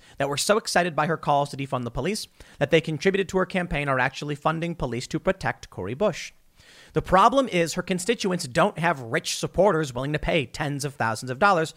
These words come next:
to protect them. They have the police. And the city of Saint Louis, which Bush represents in Congress, recently cut four million dollars from its police budget and eliminated ninety-eight officer positions. Where is the money going?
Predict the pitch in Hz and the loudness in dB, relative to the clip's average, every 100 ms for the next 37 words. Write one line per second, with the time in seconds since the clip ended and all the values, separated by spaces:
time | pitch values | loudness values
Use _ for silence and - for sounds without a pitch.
0 | - - - - 226 - 120 92 - _ | -16 -20 -6 2 2 2 -4 -6 -20 _
1 | _ _ 110 107 123 - 185 226 - - | _ _ -4 -2 -2 0 0 0 -2 -6
2 | - _ _ - 180 190 226 233 - 220 | -10 _ _ -2 2 4 2 0 2 2
3 | 196 240 185 175 180 120 170 180 151 151 | 6 6 6 2 -4 -2 0 0 -2 -2
4 | 143 143 202 220 175 170 151 143 170 165 | -2 -2 2 2 2 -2 -4 -4 -4 -2
5 | 156 - 165 160 156 160 160 147 156 160 | -4 0 0 2 0 -2 2 2 2 0
6 | 175 - 175 214 - 127 113 - _ - | -6 -4 -2 -2 -2 -2 -2 -8 _ -20
7 | - 170 185 196 175 226 233 190 143 156 | -2 0 2 2 2 2 2 -2 -2 -2
8 | 170 170 143 160 147 131 131 160 165 175 | -2 -4 -4 -4 -2 -4 -2 -4 -2 -4
9 | 190 98 - - _ _ - 117 156 139 | -6 -8 -10 -12 _ _ -4 2 2 4
10 | 147 143 131 143 190 | 0 0 0 0 0